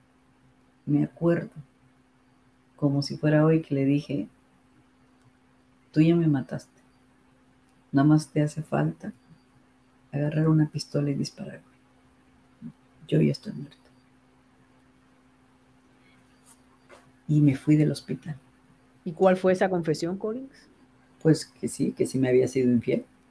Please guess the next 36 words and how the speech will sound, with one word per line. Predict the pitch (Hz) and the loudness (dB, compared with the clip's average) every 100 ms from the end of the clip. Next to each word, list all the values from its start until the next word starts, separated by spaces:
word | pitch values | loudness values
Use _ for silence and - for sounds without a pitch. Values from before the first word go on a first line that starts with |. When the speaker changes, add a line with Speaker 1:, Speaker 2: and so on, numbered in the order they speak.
| _ _ _ _ - | _ _ _ _ -8
Speaker 2:
O | 156 | 0
sea, | 175 | 2
cuando | 165 156 156 | 4 2 4
te | 156 | 4
lo | 151 | 2
admite. | 156 156 156 - _ _ _ | 2 0 -4 -16 _ _ _
Speaker 1:
Cuando | 147 135 135 | 2 4 4
él | 139 | 4
lo | 147 | 2
admite. | 143 139 143 - 208 _ _ _ _ _ _ _ _ | 2 2 0 -4 -16 _ _ _ _ _ _ _ _
Speaker 2:
Pero | 160 165 | 0 4
bueno, | 202 165 | 6 6
había | 170 175 | 6 4
fotos, | 180 202 208 185 | 6 6 8 6
habían | 165 170 | 6 4
cosas | 170 175 170 254 | 4 2 2 0
que | 202 165 | 2 4
ya | 160 156 165 | 6 6 10
Speaker 1:
Sí. | 170 | 10
Speaker 2:
eran | 208 170 - 156 143 160 | 10 4 2 -2 0 6
Speaker 1:
Ah, | 165 | 8
no, | 202 185 | 8 6
sí, | - 202 214 | 10 10 12
pero, | 208 165 143 139 | 12 12 12 10
pero | 147 143 | 10 10
él | 165 | 10
decía | 165 170 156 | 8 8 8
que | 147 | 8
no, | 151 190 | 8 8
como | 160 113 | 6 0
siempre. | 113 156 131 - - _ - | 2 2 2 -2 -20 _ -20
En | - | -16
fin. | - - - _ _ _ | -6 -6 -6 _ _ _
Speaker 2:
Claro. | 156 131 - _ _ _ - | -4 -4 -6 _ _ _ 6
Speaker 1:
Esa | 208 208 233 | 6 8 6
noche, | 220 220 - - | 6 6 2 -4